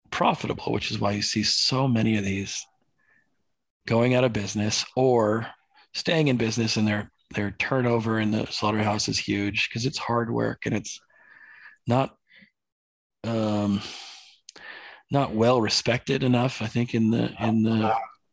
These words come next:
society right now. Um, but so our, our model is centralize the processing, invest in the big machines, invest in the big laser cutting <laughs> machines that can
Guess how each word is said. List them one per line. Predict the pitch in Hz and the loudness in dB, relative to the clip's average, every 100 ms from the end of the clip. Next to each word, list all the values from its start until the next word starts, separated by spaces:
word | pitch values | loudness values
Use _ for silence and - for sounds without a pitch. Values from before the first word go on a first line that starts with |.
| _ _ _ _ _ - | _ _ _ _ _ -6
society | - - 107 113 123 | -4 0 0 2 2
right | 120 123 | 2 2
now. | 120 120 - - - | 0 -2 -6 -14 -4
Um, | 110 107 107 98 - - _ _ _ _ _ _ _ _ _ _ _ - - - - - - - - - _ _ _ _ _ _ _ | 0 2 0 -2 -6 -20 _ _ _ _ _ _ _ _ _ _ _ -14 -14 -16 -20 -20 -20 -20 -20 -20 _ _ _ _ _ _ _
but | 127 - | -2 0
so | - 120 | 2 4
our, | 110 110 | 2 2
our | 110 107 110 - _ _ | 0 -2 -4 -16 _ _
model | 127 123 117 107 | 2 4 4 2
is | 104 104 - - - _ _ _ _ _ _ _ _ _ _ _ - | -2 -4 -4 -4 -10 _ _ _ _ _ _ _ _ _ _ _ -6
centralize | - 151 143 127 110 - | 0 2 4 4 2 0
the | |
processing, | 92 98 92 - - 92 92 - _ _ _ _ - | -2 0 0 -4 -6 -6 -6 -8 _ _ _ _ 0
invest | 117 135 147 - | 2 4 2 2
in | 131 | 2
the | 110 | 2
big | 117 110 | 2 0
machines, | 107 - 95 92 90 - - - _ | 2 0 0 -4 -8 -10 -12 -16 _
invest | 113 120 143 - | 0 2 2 2
in | 139 | 2
the | 117 | 2
big | 110 110 101 | 2 -2 0
laser | 104 110 110 | 0 0 0
cutting | - 113 98 | 0 -2 0
<laughs> | 110 | 0
machines | - - 110 110 107 | 0 0 0 -2 -4
that | 110 | -6
can | - 104 98 | -4 -4 -4